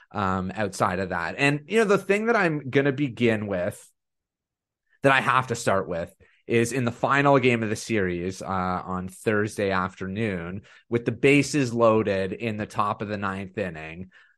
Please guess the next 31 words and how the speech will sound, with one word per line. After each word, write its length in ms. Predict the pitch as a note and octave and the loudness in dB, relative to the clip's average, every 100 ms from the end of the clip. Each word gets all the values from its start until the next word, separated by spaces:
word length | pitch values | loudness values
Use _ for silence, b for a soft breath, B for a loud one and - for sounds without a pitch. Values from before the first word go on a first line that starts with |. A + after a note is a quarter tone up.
| - | -12
Um, 380 | F2+ F2+ F#2+ B2 | -6 -4 -4 2
you 60 | |
know, 80 | C3 | 4
we'll 140 | B2 | 6
get 200 | B2 A#2 | 6 4
to 60 | - | 2
the 100 | A2 | -4
team 380 | - A#2 G#2 G2 | -2 -4 -4 -4
meeting 500 | F#2+ G2 F#2+ F#2+ F#2 | -2 0 0 -2 -2
and 140 | F#2 | -2
all 160 | F#2 F#2 | 0 0
the 100 | F#2 | 0
other 220 | F2 F2+ | 0 -2
bullshit 480 | E2+ E2+ - F#2+ F#2 | -2 -4 -2 -4 -4
that 160 | G2 | -4
has, 260 | F#2+ E2+ - | -4 -6 -4
uh, 320 | F#2 F2+ F2+ F#2 _ b b - | -2 -2 -4 -8 _ b b -4
kind 100 | A2+ | -2
of 140 | F#2 | 2
bubbled 320 | G#2+ G2 F#2+ | 2 2 0
up 180 | G2 F#2+ | 0 -2
here 240 | - F#2 F2+ | -4 -4 -4
with 160 | F#2 | -4
the 60 | G#2 | -2
way 160 | F#2+ | -2
that 200 | F2+ F#2 | -2 -6
this 220 | F#2 F#2 - | -12 -12 -8
team 240 | G#2 F2+ | -8 -8
is 80 | F2 | -4
playing. 460 | D3 D#3 G#2 G2+ | 2 2 2 -2
But, 240 | A2 A2+ | 0 0